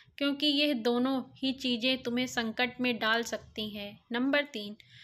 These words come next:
जब दो दोस्त झगड़ते हैं तो एक दूसरे को माँ बहन की गालियाँ देते हैं,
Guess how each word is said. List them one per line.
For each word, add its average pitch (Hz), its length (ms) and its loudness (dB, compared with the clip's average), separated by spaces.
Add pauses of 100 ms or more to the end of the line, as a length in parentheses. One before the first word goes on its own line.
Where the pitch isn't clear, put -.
(300)
जब 294 280 4
दो 311 240 6 (220)
दोस्त 285 380 4
झगड़ते 247 560 2
हैं 269 300 2
तो - 300 2
एक 254 220 0
दूसरे 240 400 -2
को 269 320 -2 (300)
माँ 254 240 4
बहन 254 360 2 (460)
की 269 160 2
गालियाँ 240 480 4
देते 226 320 0
हैं, 220 300 0